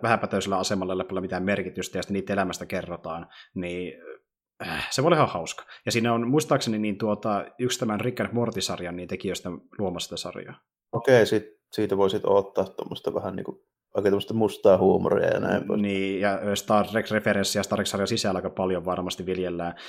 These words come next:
Speaker 1: Et, niinku, no siis tommosia sarjoja muutenkin nykyään näkee paljon tommosilla, niinku, ö, aikuisanimaatiopuolella, varsinkin Jenkkilässä, että, niinku, en mä nyt tiedä, miten se sitten lopulta sitä joukosta erottuu, mut sahan parkin Star Trek-universumi myös yksi tommonen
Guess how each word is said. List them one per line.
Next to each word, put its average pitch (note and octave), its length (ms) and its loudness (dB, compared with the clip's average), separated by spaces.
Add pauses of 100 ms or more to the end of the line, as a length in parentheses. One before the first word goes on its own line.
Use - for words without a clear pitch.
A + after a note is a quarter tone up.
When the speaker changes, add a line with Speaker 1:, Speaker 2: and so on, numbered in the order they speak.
(140)
Speaker 1:
Et, F2+ 140 -6
niinku, G2 340 -6 (1040)
no D3+ 120 2
siis D3 160 4
tommosia C#3 240 4
sarjoja A2 260 4
muutenkin G2+ 300 2
nykyään F#2+ 320 0
näkee F#2 220 -2
paljon F#2+ 340 0
tommosilla, F2+ 400 -4
niinku, F2 360 -6 (400)
ö, F#2 320 2
aikuisanimaatiopuolella, F#2 1200 0
varsinkin E2+ 300 -6
Jenkkilässä, F2 540 -4
että, E2 160 -8
niinku, F2+ 220 -6
en F#2 60 -2
mä G2 60 0
nyt G2 100 -4
tiedä, G2+ 120 0
miten F#2+ 180 -2
se F#2+ 60 -4
sitten F#2+ 300 -6
lopulta G2 280 -4
sitä F#2 120 -4
joukosta C3+ 400 2
erottuu, F#2 360 -4
mut F#2 100 -6
sahan G2+ 200 0
parkin G2+ 260 -2
Star A2 240 0
Trek-universumi F#2+ 560 -4
myös F2+ 200 -4
yksi - 180 -8
tommonen D#2 380 -10